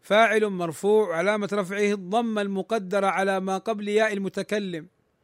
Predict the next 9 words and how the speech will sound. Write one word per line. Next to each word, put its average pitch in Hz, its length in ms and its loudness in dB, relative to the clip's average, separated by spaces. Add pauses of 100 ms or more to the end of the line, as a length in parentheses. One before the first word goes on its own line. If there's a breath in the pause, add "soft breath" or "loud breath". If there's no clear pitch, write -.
(800)
وأخ 185 340 -2
مضاف، 202 720 0 (180)
وياء 190 580 0 (1800)
ضمير 202 380 0
متصل 202 680 -2 (640)
في 208 180 -2
محل 208 360 0
جر 214 140 2
بالإضافة. 196 760 -2